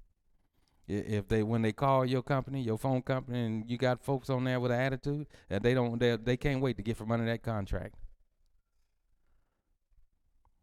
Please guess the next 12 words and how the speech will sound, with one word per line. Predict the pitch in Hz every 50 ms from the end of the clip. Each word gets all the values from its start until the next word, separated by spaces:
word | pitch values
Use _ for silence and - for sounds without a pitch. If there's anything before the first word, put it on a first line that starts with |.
| _ - -
Bad | 107 117 131 131 131 -
customer | - 135 131 123 - 127 127
service. | - - 147 131 110 85 95 -
So | - 139 127 117 - - - -
where | - 131 151 143
does | 131 120
bad | 120 131 127 120 -
customer | - 135 123 - 117 110
service | 107 - 131 120 107 110 -
come | - - 170 156
from? | - - 98 87 80 80 - - - _ - _ -
People. | - 240 247 226 - - 85 -